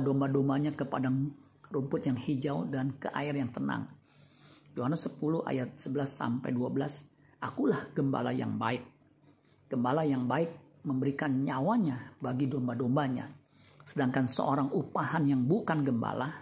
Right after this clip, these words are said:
dan yang bukan pemilik domba-domba itu sendiri,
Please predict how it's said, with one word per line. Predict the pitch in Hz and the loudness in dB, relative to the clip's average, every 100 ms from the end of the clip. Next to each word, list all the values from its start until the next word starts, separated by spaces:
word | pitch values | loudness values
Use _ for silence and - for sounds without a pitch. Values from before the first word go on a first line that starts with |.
| - | -12
dan | 139 135 135 | -4 -2 2
yang | 139 120 | 2 4
bukan | 160 240 180 143 - | 2 2 0 0 2
pemilik | 139 135 139 | 2 2 2
domba-domba | 139 139 135 139 139 139 | 2 2 2 2 2 2
itu | 214 214 - | 2 0 -4
sendiri, | - 127 135 101 135 | -2 0 2 2 0